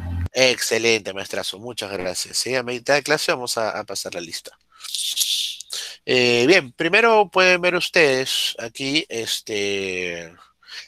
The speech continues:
eliminé la lista automática porque la lista automática viene con mucho,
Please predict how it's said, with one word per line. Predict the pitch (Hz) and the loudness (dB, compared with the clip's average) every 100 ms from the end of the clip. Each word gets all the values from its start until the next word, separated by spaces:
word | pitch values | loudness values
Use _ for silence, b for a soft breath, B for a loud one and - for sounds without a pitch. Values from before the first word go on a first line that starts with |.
| - | 2
eliminé | 147 147 156 196 202 196 | 2 2 2 4 6 6
la | 151 | 4
lista | 143 160 - 160 | 4 0 2 4
automática | 147 135 139 147 143 160 165 160 160 | 4 2 0 0 0 -2 4 4 4
porque | - 131 117 123 113 113 110 | 0 -6 -4 -4 -2 0 0
la | 113 | -2
lista | 135 160 | -2 -2
automática | 139 135 135 143 139 | -2 -4 -4 2 2
viene | 131 139 143 | 2 -2 -4
con | 131 123 | -6 -8
mucho, | 135 - 143 135 127 120 113 | -8 -4 0 0 0 -2 -4